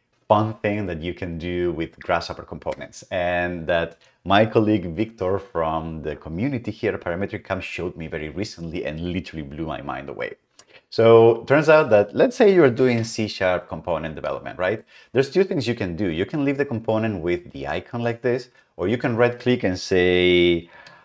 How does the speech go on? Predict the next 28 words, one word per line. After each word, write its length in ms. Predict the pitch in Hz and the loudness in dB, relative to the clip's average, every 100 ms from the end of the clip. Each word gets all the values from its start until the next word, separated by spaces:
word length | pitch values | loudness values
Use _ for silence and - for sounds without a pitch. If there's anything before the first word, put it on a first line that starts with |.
| _ _ | _ _
"Awesome 1040 | 98 101 110 113 - 110 113 113 113 113 110 | 8 10 10 8 0 4 6 6 6 4 4
algorithm," 1200 | 90 92 95 101 101 101 98 107 101 113 113 110 | 6 8 8 6 4 4 4 0 0 0 0 0
right? 640 | 92 104 117 120 131 131 - 95 | 2 4 4 2 -2 -6 -18 -18
And 80 | 85 | -16
so 100 | - | -8
you're 220 | 87 87 | -6 -4
renaming 540 | 87 107 98 104 104 98 | -4 -2 -2 -2 -2 -2
the 80 | 95 | -4
component, 760 | 95 127 123 123 123 123 131 _ _ | -4 -2 -2 0 -2 -4 -6 _ _
and 160 | - 98 | -8 -2
then 100 | 110 | -2
you 80 | 107 | 0
can 140 | 110 | -4
say, 180 | 113 107 | 0 0
"Wait, 240 | 113 135 | 2 0
but 160 | 107 - | 0 -2
I 120 | 107 | 0
actually 300 | 131 - 117 | -2 0 -2
want 220 | 104 98 | 0 -2
the 80 | 78 | -2
name." 460 | 80 101 90 64 80 | -4 -2 -2 -4 -10
So 160 | - | -6
you 100 | 92 | -6
can 120 | - 107 | -4 -4
use 180 | 101 | -4
the 80 | 87 | -6
paint 420 | - 120 120 107 | -8 -4 -4 -4
bucket 480 | - - - 117 - | -6 -10 -6 -6 -6